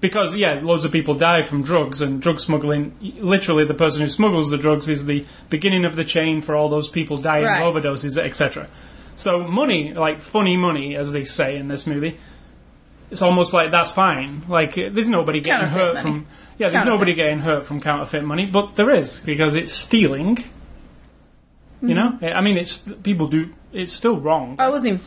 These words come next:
Speaker 2: I guess that's true. That's not what I was thinking
Speaker 1: I mean,
Speaker 2: of,
Speaker 1: but
Speaker 2: but
Speaker 1: that's
Speaker 2: yeah.
Speaker 1: why they, that they keep nailing it. Like, you, when you say it's a bit, um,
Speaker 2: Keep him clean, but he's still
Speaker 1: yeah,
Speaker 2: i-, deep
Speaker 1: but he's
Speaker 2: in
Speaker 1: not
Speaker 2: it.
Speaker 1: clean because
Speaker 2: Right.
Speaker 1: he's like a smuggler, right? <laughs> But what I really liked about the movie is, um, the idea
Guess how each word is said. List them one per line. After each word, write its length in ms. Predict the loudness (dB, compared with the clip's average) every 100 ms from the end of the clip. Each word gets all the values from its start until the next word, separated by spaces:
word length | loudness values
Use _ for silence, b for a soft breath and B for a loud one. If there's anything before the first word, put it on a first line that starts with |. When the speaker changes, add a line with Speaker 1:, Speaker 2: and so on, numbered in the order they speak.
| -2
Speaker 2:
I 60 |
guess 220 | 0 0
that's 280 | 0 0 0
true. 120 | 0 0
That's 120 | 2
not 100 | 2
what 80 | 2
I 60 | 0
was 100 | -2
thinking 140 | -2
Speaker 1:
I 40 | 2
mean, 120 | 2
Speaker 2:
of, 40 |
Speaker 1:
but 100 | 2
Speaker 2:
but 20 | 2
Speaker 1:
that's 120 | 2
Speaker 2:
yeah. 60 | 2
Speaker 1:
why 40 | 2
they, 200 | 0 -2
that 260 | 0 0 2
they 80 | 2
keep 240 | 2 0
nailing 420 | 2 2 4 2
it. 180 | 0 -2
Like, 180 | -2 0
you, 80 | 2
when 100 | 2
you 100 | 2
say 180 | 2 0
it's 100 | 0
a 60 | 0
bit, 220 | 0 2
um, 320 | 0 0 0
Speaker 2:
Keep 200 | 0 0
him 240 | 2 2 0
clean, 560 | -2 0 0 0 -4 -2
but 80 | 0
he's 140 | 0
still 320 | 0 0 0 -4
Speaker 1:
yeah, 100 | -6
Speaker 2:
i-, 40 |
deep 200 | -4 -2
Speaker 1:
but 100 | 2
he's 100 | 2
Speaker 2:
in 40 | 4
Speaker 1:
not 180 | 2 0
Speaker 2:
it. 40 |
Speaker 1:
clean 220 | -2 -2
because 220 | -2 0
Speaker 2:
Right. 60 | 0
Speaker 1:
he's 80 | 2
like 160 | 0 0
a 40 |
smuggler, 540 | 0 2 2 0 -10 -10
right? 300 | -2 2 2 2 0
<laughs> 640 | 0 -2 -14 -16 -16 0
But 260 | 2 2 2
what 160 | 2
I 40 | 4
really 260 | 4 4
liked 240 | 4 2 2
about 240 | 2 2
the 80 | 2
movie 340 | 0 0 0
is, 420 | 2 0 -4 -12 -14 -20 -20 -20 -20 -20 -20 -12 -4
um, 440 | 0 0 0 -4 -10 -20 b b b -4
the 140 | 0
idea 580 | 2 2 2 2 2 -2